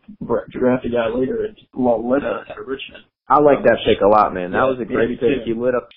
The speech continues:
Speaker 1: Yeah, McShay loved him. McShay, that was one of the guys McShay was raving about during the draft. So I think
Speaker 2: And they still got Davis Webb, their,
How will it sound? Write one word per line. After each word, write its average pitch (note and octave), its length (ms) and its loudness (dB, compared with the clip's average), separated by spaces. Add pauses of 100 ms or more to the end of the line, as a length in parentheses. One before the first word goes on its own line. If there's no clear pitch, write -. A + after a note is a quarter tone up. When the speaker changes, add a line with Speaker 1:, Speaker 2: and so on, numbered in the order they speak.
Speaker 1:
Yeah, D3 160 4
McShay C3+ 480 -2
loved A#2+ 220 -2
him. - 180 -8 (100)
McShay, - 400 -6
that B2 60 -2
was C3+ 140 -2
one C3+ 80 -4
of A#2 60 -8
the A2+ 100 -10
guys B2 160 0
McShay A#2+ 440 -6
was A#2+ 120 -10 (100)
raving A#2+ 320 -8
about A2+ 320 -6 (580)
during A#2+ 200 -4
the A#2 60 -10
draft. A#2 420 -6 (520)
So A#2+ 80 -8
I A#2+ 40 -8
think - 220 -12 (200)
Speaker 2:
And C#3 100 -2
they C#3+ 140 0
still A3 140 4
got F3 240 2
Davis C#3 340 -2
Webb, C#3 320 -6
their, A2 340 -8